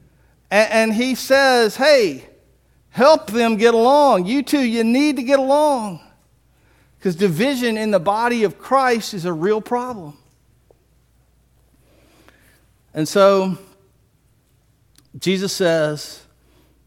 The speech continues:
you know, "You do this. And if he refuses to hear them, tell it to the church.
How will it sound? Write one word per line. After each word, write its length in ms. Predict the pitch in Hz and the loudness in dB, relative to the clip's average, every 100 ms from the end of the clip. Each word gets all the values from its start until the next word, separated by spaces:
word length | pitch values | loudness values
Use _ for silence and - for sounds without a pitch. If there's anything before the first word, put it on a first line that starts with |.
| _ | _
you 140 | 151 156 | -2 0
know, 60 | |
"You 180 | 147 151 | 0 -2
do 200 | 160 202 | -4 -2
this. 600 | 170 170 151 156 - - - _ _ _ _ _ _ _ _ _ _ _ _ | 0 2 0 -2 -12 -20 -20 _ _ _ _ _ _ _ _ _ _ _ _
And 160 | 160 165 | 0 0
if 120 | 165 | 0
he 140 | 208 214 | -2 0
refuses 880 | 202 - - 214 262 269 294 262 - | 0 -2 -6 -4 -2 -2 -4 -6 -6
to 180 | 262 | -6
hear 340 | 214 - 233 220 | -6 -4 -2 0
them, 480 | 160 143 135 139 156 | 0 0 0 -2 -6
tell 340 | - 180 170 | -6 -4 -2
it 200 | 180 180 | -4 -8
to 180 | - 160 | -8 -6
the 140 | 151 | -6
church. 580 | 160 - 147 120 - - | -10 -8 -6 -6 -10 -20